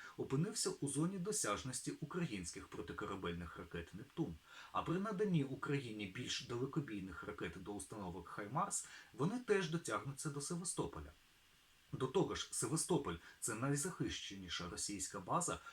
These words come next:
повністю вразлива перед ударами безпілотників і морських, і повітряних, доведено подіями двадцять дев'ятого жовтня. Визволення ж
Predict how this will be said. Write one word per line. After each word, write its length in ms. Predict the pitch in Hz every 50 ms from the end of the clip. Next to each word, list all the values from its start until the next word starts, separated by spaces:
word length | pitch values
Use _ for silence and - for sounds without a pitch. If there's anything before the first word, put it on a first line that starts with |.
| - - -
повністю 500 | - 220 247 247 - 247 - - 208 151
вразлива 520 | - 120 107 98 104 117 156 160 170 -
перед 340 | - - 107 95 90 87 101
ударами 440 | 92 85 92 90 90 104 110 110 113
безпілотників 840 | 110 - - - - 170 165 147 - - - 82 78 - 85 - -
і 80 | - 120
морських, 500 | 104 98 85 - - - - 147 143 - -
і 80 | 139
повітряних, 640 | 135 - 170 - 101 90 - - 85 80 78 76 82
доведено 480 | 87 - - 151 175 180 190 185 185 170
подіями 460 | - 127 90 90 90 90 87 98 101
двадцять 340 | 104 - 123 123 - 139 110
дев'ятого 520 | 110 95 82 82 80 76 - 87 87 127
жовтня. 420 | 143 156 135 - - - 85 82 - - - - - - - - - -
Визволення 640 | - 98 - 220 180 180 190 185 175 175 170 165 156
ж 180 | - - -